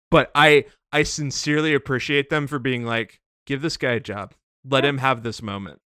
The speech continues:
Speaker 1: And they put him in the movie because it's that important.
Speaker 2: Yeah, it is.
Speaker 1: As arresting officer number one, a young F. Murray Abraham. <laughs>
Speaker 2: So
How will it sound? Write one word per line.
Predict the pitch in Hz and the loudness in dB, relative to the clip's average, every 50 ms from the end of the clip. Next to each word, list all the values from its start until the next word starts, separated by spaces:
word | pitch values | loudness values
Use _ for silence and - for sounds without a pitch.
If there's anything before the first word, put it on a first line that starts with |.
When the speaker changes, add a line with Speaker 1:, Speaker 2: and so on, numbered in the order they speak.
| _ - | _ -8
Speaker 1:
And | 123 120 | -4 -4
they | 131 135 | -2 -2
put | - - 156 160 | 2 2 2 2
him | 165 165 | 2 0
in | 165 160 | -2 -2
the | 160 | -2
movie | 160 156 160 170 156 139 117 110 - _ _ - | -2 -2 -2 -2 -2 -4 -6 -6 -10 _ _ -8
because | 143 - 151 135 113 | -2 -2 0 0 0
it's | 139 127 - - | -2 -4 -4 -4
that | 131 123 120 117 | -2 -2 -2 -2
important. | 110 107 - 117 117 113 - - 107 - _ - - _ _ _ _ _ | -4 -6 -4 -4 -4 -4 -6 -10 -16 -18 _ -20 -20 _ _ _ _ _
Speaker 2:
Yeah, | 185 180 208 220 277 285 220 165 - | -8 -6 -4 -2 -2 -2 -4 -4 -6
it | - 170 | -6 -8
is. | 202 233 240 - - - - _ _ _ _ _ _ _ _ _ | -8 -8 -8 -10 -12 -14 -20 _ _ _ _ _ _ _ _ _
Speaker 1:
As | - 202 196 196 180 190 196 | 2 6 6 6 4 4 2
arresting | 202 196 190 220 240 233 - 269 262 240 - | 4 4 6 4 4 2 0 -4 -4 -2 2
officer | 190 214 220 - 247 - - 233 233 214 | 4 4 4 4 0 0 0 -2 0 0
number | 196 202 214 214 226 214 | 0 0 2 0 0 0
one, | 170 165 170 180 190 208 220 233 233 208 - _ _ _ _ | 0 -2 -2 -2 -2 -2 -2 -4 -6 -8 -10 _ _ _ _
a | 151 165 | 4 6
young | 185 185 165 135 131 160 175 214 233 254 254 262 - - - | 6 6 4 2 4 4 6 4 4 2 0 -4 -8 -4 2
F. | 147 175 226 220 - - - | 2 4 4 2 0 -4 -4
Murray | 147 143 160 190 220 226 240 247 220 - - | -2 2 2 2 2 2 0 -2 -4 -2 0
Abraham. | 185 220 254 262 214 196 190 175 127 110 143 131 127 113 110 107 98 117 - - | 2 2 2 4 4 4 6 6 4 2 0 0 0 -2 -4 -6 -6 -8 -10 -10
<laughs> | - _ _ _ _ _ _ _ - 302 277 240 233 - _ _ _ _ - 202 | -16 _ _ _ _ _ _ _ -12 -10 -8 -8 -10 -12 _ _ _ _ -20 -20
Speaker 2:
So | 160 - - | -18 -16 -14